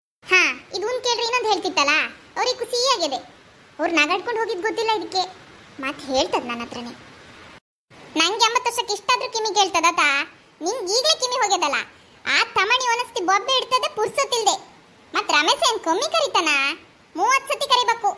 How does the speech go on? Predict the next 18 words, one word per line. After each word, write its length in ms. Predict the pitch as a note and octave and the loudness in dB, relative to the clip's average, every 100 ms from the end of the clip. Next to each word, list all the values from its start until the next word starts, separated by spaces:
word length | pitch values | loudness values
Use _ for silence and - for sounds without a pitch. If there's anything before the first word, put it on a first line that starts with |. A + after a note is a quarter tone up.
| D#4 | -2
ಒಂದ್ 180 | E4+ E4 | -2 2
ಕೆಲ್ಸಕ್ಕೆ. 420 | F#4+ G4+ F4+ E4+ - - - _ _ _ - - - - - _ _ _ _ - - - C4+ | 0 0 -4 -6 -8 -20 -20 _ _ _ -20 -20 -20 -20 -20 _ _ _ _ -20 -20 -14 -10
ಆಯ್ತ್ 340 | C4+ G#4 - | 0 0 2
ಆಯ್ತ್ 320 | D4+ F4 D#4+ | 0 0 0
ಅಜ್ಜಿ, 260 | D#4 D#4 D4+ C4+ C4 - - - - | -2 0 0 0 -2 -12 -20 -20 -6
ಅದ್ 180 | D4+ D#4 | -2 0
ಎಂತ 300 | D4 A#4 G4 | 0 2 0
ಒಂದೇ 320 | D4+ E4+ G4+ | 2 0 0
ಉಸಿರಲ್ಲಿ 380 | G4 - F#4 E4+ | -2 -2 -4 0
ಮಾತಾಡ್ತೀಯ? 440 | D#4+ D4+ D4 D4+ | -2 -2 -4 -4
ಮತ್ 320 | C#4+ D#4 - G4 | -2 -2 -4 -2
ಕೇಳ್ರೆ 280 | F4 F4+ | 0 0
ಉಪ್ಸ 440 | A#4+ G4 G4 - - B4+ G4+ | 0 0 -2 -4 0 0 0
ಉಪ್ಸ 220 | - G4+ | -2 0
ಅಂತಿ 220 | G#4+ - G4+ | 0 -2 -2
ಮರತಿ. 420 | F4 E4 D4+ C#4+ - - - - D#4 | 0 0 -4 -6 -8 -20 -20 -18 -8
ಜು 180 | G#4+ | -6
ಸಮಾಧಾನ 420 | E4 C#4 A4 D5 | -2 0 2 2